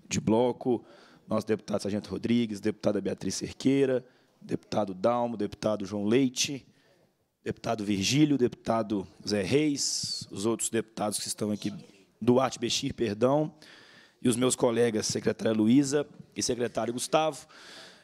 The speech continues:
É, estamos aqui hoje, né, mais uma vez,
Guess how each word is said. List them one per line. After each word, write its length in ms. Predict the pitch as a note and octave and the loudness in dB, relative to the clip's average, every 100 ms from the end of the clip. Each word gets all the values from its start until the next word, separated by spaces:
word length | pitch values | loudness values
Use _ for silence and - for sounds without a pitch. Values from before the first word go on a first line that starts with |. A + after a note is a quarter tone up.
| _ | _
É, 280 | A2 A#2+ A#2 | 0 2 0
estamos 340 | G#2+ D3 D3 | 4 4 4
aqui 220 | C3 - | -2 2
hoje, 580 | C3+ B2 A#2+ G2+ G#2 F3 - - - _ - | 4 4 2 -2 -4 -6 -14 -20 -20 _ -6
né, 160 | A2+ | -2
mais 280 | A#2 A#2+ A#2+ | 0 0 0
uma 160 | B2 A2 | 0 -2
vez, 520 | G2 B2 B2+ - - | -2 -4 -4 -6 -8